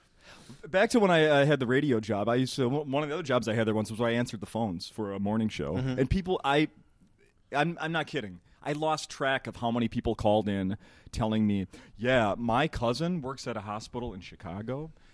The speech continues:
Speaker 1: and these, and these people came in, and this woman had a baby. Two, she had twins, and she named them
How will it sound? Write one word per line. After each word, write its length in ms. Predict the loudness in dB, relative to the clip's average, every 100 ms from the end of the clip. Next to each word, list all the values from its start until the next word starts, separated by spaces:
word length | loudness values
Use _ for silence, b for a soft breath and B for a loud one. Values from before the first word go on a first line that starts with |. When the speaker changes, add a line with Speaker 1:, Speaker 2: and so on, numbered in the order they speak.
| b -16
Speaker 1:
and 180 | -12 -10
these, 280 | -12 -14 -20 _ _ _ _ _ -18
and 180 | -10 -8
these 180 | -8 -10
people 280 | -8 -8
came 260 | -6 -4 -2
in, 260 | -2 -4 -10
and 100 | -12
this 120 | -12 -8
woman 180 | -4 -4
had 120 | -4
a 40 |
baby. 320 | -6 -8 -8 -10
Two, 260 | -10 -14
she 140 | -10 -10
had 80 |
twins, 380 | -8 -6 -4 -4
and 120 | -6
she 180 | -8 -4
named 260 | -4 -2 -4
them 160 | -6